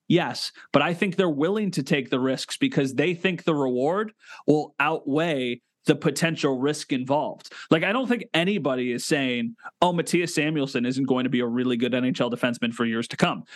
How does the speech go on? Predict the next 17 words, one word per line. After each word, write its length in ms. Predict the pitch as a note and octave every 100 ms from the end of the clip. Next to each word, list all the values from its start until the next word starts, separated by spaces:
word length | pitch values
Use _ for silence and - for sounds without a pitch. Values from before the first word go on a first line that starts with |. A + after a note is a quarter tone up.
| -
They're 140 | D#3+
saying, 360 | D#3 D#3 C#3 C3 -
"Oh, 400 | F3 C#3 B2 A#2 - - _
this 160 | F3 F3
guy's 260 | D3+ D3
getting 220 | B2 C#3+
four 220 | B2+ E3 D3
million 260 | C3+ B2+
dollars," 460 | C3+ D#3+ C3+ B2 -
when 160 | D3 D3
in 100 | C3+
reality, 520 | C#3 E3 F3+ D3 B2+
he 160 | -
might 200 | F3+ C#3+
only 200 | C3+ C3
be 160 | B2+ C3+
worth 260 | C3 C3+